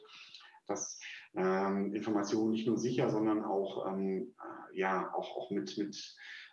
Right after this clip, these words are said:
äh, der Bestätigung, dass der Absender wirklich der Absender ist, dann, äh, an eine Adresse geschickt werden können und wo sie nur von dort auch entsprechend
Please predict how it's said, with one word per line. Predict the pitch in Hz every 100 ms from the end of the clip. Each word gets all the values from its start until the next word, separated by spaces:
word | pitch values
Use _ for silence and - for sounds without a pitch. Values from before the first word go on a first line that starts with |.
| -
äh, | 95 95
der | 95
Bestätigung, | 98 - 117 120 123 110 104
dass | 104 - -
der | - -
Absender | 110 - 113 107 101
wirklich | 104 -
der | 101
Absender | - - 104 98 -
ist, | - -
dann, | 98 104 104 101 - - - -
äh, | 202
an | 202 190
eine | 175 196 202 196 - -
Adresse | 180 92 101
geschickt | 95 - 104 -
werden | 92 90
können | - 95 95 92
und | 92 90
wo | 95 98
sie | 95
nur | 98 104 101 101 - - _ _
von | 87
dort | 87 92 92
auch | 92 82
entsprechend | - - 85 95 90 -